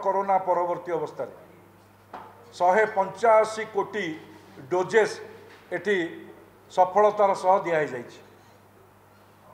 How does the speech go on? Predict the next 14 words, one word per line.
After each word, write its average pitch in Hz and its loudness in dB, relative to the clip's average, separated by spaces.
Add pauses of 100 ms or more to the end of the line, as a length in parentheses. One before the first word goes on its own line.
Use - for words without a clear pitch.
(500)
ଅତ୍ୟନ୍ତ 202 -4 (500)
ଦୁର୍ଭାଗ୍ୟର 175 0 (100)
ବିଷୟ, 214 2 (2750)
ଓଡ଼ିଶା 220 2 (100)
ଲୋକଙ୍କ 208 0 (140)
ଉତ୍ତମ 214 0 (160)
ସ୍ୱ-, 180 -6 (180)
ସ୍ୱାସ୍ଥ୍ୟ 180 2 (100)
ସେବା 214 4 (100)
ଯୋଗାଇବାରେ 196 4 (1500)
ନବୀନ 180 2 (100)
ସରକାର 190 4 (120)
ବିଫଳ 185 2 (100)
ହୋଇଛନ୍ତି। 143 -6